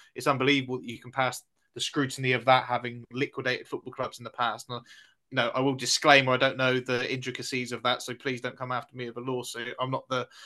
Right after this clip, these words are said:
um, financial saver of Reading, if that's what Dai Young's thinking, listen to this podcast. But one really interesting thing that I heard today about that abandonment is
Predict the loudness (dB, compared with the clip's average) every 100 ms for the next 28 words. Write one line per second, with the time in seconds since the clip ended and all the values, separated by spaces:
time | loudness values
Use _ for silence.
0 | -20 -20 -12 2 2 2 -4 -16 _ _
1 | -6 2 4 2 -2 -4 0 0 -2 -4
2 | -4 -2 0 0 -4 -2 -2 -4 -6 0
3 | 2 0 -2 -8 -6 -6 -8 -10 -12 -10
4 | -10 -2 -2 0 -2 -2 2 2 2 -6
5 | -4 6 6 12 10 12 8 2 0 -4
6 | -4 -8 -6 -4 0 -2 -2 -4 -2 0
7 | 0 0 -2 2 0 0 -10 -10 -12 -4
8 | 2 2 0 -8